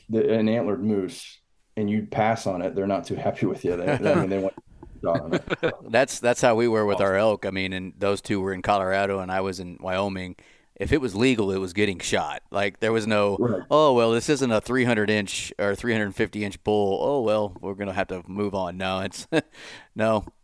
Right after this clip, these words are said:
Speaker 2: we had,
Speaker 3: I, I
Speaker 2: uh,
Speaker 3: was praying for calves to walk by, man.
Speaker 2: <laughs> I didn't, yeah, I didn't even
Speaker 3: <laughs> I was like,
Speaker 2: care.
Speaker 3: "I don't care."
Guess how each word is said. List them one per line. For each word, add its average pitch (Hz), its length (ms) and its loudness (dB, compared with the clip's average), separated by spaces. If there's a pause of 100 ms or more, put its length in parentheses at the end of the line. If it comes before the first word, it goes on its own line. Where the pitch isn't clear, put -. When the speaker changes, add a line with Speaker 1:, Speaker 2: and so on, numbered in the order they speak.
Speaker 2:
we 110 180 0
had, 110 160 6
Speaker 3:
I, 98 60 4
I - 120 4
Speaker 2:
uh, - 40 4
Speaker 3:
was 175 100 -4
praying 139 260 0
for 120 140 2
calves 120 440 -2
to - 100 -6
walk 98 260 0
by, 98 220 2
man. 104 280 -4
Speaker 2:
<laughs> - 20 2
I 151 580 2
didn't, 160 280 4
yeah, 139 160 6
I 131 40 0
didn't 135 260 0
even 127 60 2
Speaker 3:
<laughs> - 0 -
I - 20 -4
was - 80 -6
like, 117 140 2
Speaker 2:
care. 135 100 2
Speaker 3:
"I 147 100 2
don't 156 280 0
care." 139 500 0